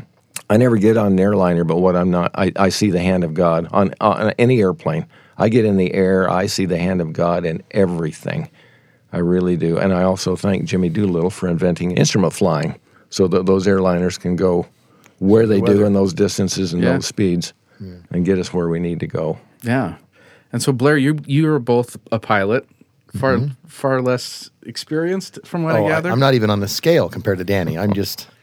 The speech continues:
Speaker 3: I mean, I have a little card that says I'm a pilot, you know, and I've got some time, and, and I've flown around a little bit, done some cross countries, and been flying for about fifteen years, but Danny's a pilot.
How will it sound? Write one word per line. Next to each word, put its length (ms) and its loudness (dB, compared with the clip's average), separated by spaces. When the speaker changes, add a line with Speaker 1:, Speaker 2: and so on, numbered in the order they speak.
Speaker 3:
I 40 -8
mean, 140 2
I 60 2
have 180 2
a 20 0
little 180 0
card 280 2
that 120 -6
says 220 0
I'm 120 0
a 80 -4
pilot, 400 0
you 100 -4
know, 80 -2
and 100 -2
I've 100 -2
got 180 -2
some 120 -8
time, 360 -8
and, 160 -12
and 100 -8
I've 160 -8
flown 200 -4
around 160 -4
a 80 -6
little 80 -6
bit, 180 -6
done 120 -10
some 160 -12
cross 240 -10
countries, 400 -8
and 160 -14
been 100 -8
flying 260 -8
for 120 -10
about 220 -10
fifteen 400 -8
years, 260 -2
but 200 -12
Danny's 360 0
a 60 -16
pilot. 340 -12